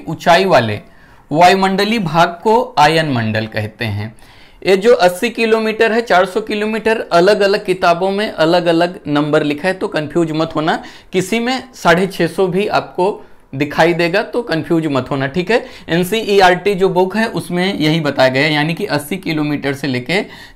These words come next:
चार सौ किलोमीटर की ऊंचाई वाले वायुमंडलीय भाग को क्या कहते हैं? आयन मंडल कहते हैं। जितने भी रेडियो तरंगे हैं वह इसी परत में परावर्तित होकर पृथ्वी पर लौटते हैं। पृथ्वी पर जितने भी संचार माध्यम हो,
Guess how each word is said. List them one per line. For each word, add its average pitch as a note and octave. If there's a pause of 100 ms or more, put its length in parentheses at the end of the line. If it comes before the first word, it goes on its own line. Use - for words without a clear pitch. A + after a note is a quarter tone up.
चार E3
सौ G#3+
किलोमीटर E3+
की F#3
ऊंचाई D#3+
वाले D3+ (280)
वायुमंडलीय F3+
भाग F3
को -
क्या F#3
कहते F3+
हैं? G#3+
आयन B2+
मंडल G#2+
कहते G#2+
हैं। G#2+ (480)
जितने G3
भी E3+ (280)
रेडियो F3+
तरंगे E3+
हैं E3+
वह F3+ (160)
इसी D#3
परत E3
में E3 (320)
परावर्तित E3
होकर E3
पृथ्वी C3
पर G3
लौटते C#3
हैं। A2+ (300)
पृथ्वी F#3
पर F#4
जितने F3
भी F3+
संचार D#3+
माध्यम D#3
हो, E3